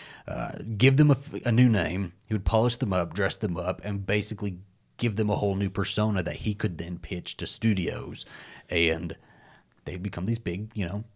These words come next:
giant movie stars. Um, Henry Wilson also was in, he, he wasn't a very good character. He was a <laughs> pretty bad guy.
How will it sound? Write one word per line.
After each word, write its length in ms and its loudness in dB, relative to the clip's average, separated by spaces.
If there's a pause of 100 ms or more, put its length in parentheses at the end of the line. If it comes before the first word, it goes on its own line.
(200)
giant 240 0
movie 200 6
stars. 520 -2 (600)
Um, 460 -4 (500)
Henry 240 4
Wilson 560 0
also 720 0 (500)
was 400 -8 (140)
in, 500 -2
he, 260 -4
he 120 -2
wasn't 280 0
a 20 -2
very 200 2
good 160 -10
character. 280 -6
He 80 -6
was 140 -6
a 120 -2 (300)
<laughs> 300 -20
pretty 260 2
bad 220 2
guy. 320 -2